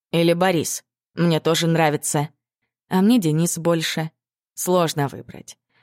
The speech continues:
Пусть будет Дениска». «Алёнка и Дениска». Склоняюсь к деткам, когда Богдан помогает их поменять у груди. «Мне нравится».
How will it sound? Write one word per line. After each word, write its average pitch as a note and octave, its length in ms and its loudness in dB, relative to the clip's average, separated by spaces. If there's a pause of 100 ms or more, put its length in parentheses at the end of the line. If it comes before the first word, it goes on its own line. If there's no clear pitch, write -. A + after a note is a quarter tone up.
(140)
Пусть A#3 260 0
будет F3+ 320 0
Дениска». D3+ 600 -4 (600)
«Алёнка G3+ 520 0
и D#3+ 140 2
Дениска». D3+ 680 -4 (420)
Склоняюсь D3 600 -2
к - 80 -10
деткам, F3+ 500 -2
когда F3+ 320 -2
Богдан F3 380 -2
помогает D3+ 640 0
их - 160 -8
поменять D3 640 -2
у F3 80 -6
груди. D#3+ 520 -4 (520)
«Мне G#3+ 260 4
нравится». D#3 640 -2